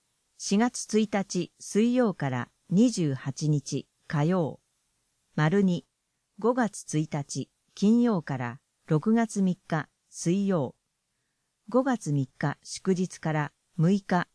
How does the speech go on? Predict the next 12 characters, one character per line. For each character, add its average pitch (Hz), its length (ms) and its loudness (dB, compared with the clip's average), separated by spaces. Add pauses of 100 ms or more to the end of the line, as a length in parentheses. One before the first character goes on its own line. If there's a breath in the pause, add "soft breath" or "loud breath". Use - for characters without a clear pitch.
(140)
休 202 160 0
日 208 340 -2
を 170 260 0
除 147 280 2
き 139 100 -4
ま 127 140 -4
す。 - 260 -14 (1400)
清 220 220 4
水 262 260 4
教 262 240 2
室 - 220 -6
は 131 240 -2